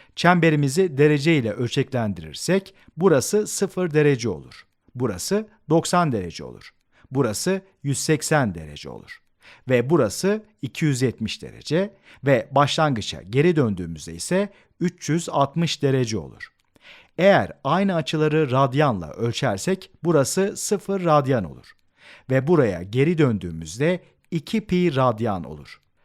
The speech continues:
Çemberin etrafında tam bir tur dönmek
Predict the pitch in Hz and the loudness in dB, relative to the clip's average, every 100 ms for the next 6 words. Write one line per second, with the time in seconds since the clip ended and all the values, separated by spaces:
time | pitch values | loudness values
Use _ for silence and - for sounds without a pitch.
0 | _ - 135 131 131 151 170 117 - 87 | _ -4 0 2 2 2 2 -4 -6 -12
1 | 80 85 101 143 160 - _ _ - 185 | -10 -8 -2 -2 -2 -8 _ _ -4 0
2 | 202 170 165 143 185 151 117 120 117 139 | 0 0 -2 0 -2 0 0 0 0 0
3 | 196 - | -2 -8